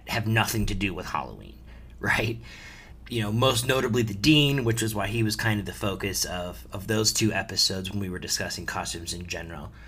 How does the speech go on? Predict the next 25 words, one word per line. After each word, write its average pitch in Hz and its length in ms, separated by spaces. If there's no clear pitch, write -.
But 117 120
for 143 140
today, 117 760
I 123 60
really 156 320
wanna 135 200
focus 120 320
on 110 100
the 101 60
Halloween 123 640
costumes 107 600
specifically, - 920
which, 101 340
you 98 60
know, 95 100
is 98 80
a 101 40
much 117 240
smaller 104 680
pool 131 300
<laughs> - 20
from 117 260
which 117 280
to 95 80
draw, 98 460